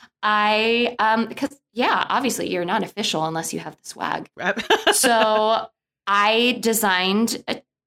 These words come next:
Speaker 1: shirt logo, which was basically my hand in, I dipped it in paint and made the sign language love symbol.
Speaker 2: Yep.
Speaker 1: Um, and I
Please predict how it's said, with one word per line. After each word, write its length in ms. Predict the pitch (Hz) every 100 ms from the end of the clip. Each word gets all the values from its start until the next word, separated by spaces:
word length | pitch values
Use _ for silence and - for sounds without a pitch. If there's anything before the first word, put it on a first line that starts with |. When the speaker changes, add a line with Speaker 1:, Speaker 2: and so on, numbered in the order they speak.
| _ -
Speaker 1:
shirt 420 | - 196 175 175
logo, 440 | 170 160 170 180
which 220 | 196 185 196
was 140 | 190
basically 540 | - 165 202 202 214
my 260 | 196 175 190
hand 600 | 190 185 170 196 214 - -
in, 580 | 180 180 180 175 175 185 -
I 80 | 175
dipped 320 | 170 175 175
it 80 | 196
in 160 | 190 190
paint 360 | 175 170 185
and 180 | - 175
made 240 | 170 165 -
the 320 | 165 160 -
sign 260 | - 165 165
language 400 | 170 165 160 156
love 220 | 147 147
symbol. 520 | - 233 269 370 - -
Speaker 2:
Yep. 260 | 175 - _ _ 180
Speaker 1:
Um, 500 | 185 170 160 165 - _ _ -
and 220 | 180 180
I 400 | 175 170 175 175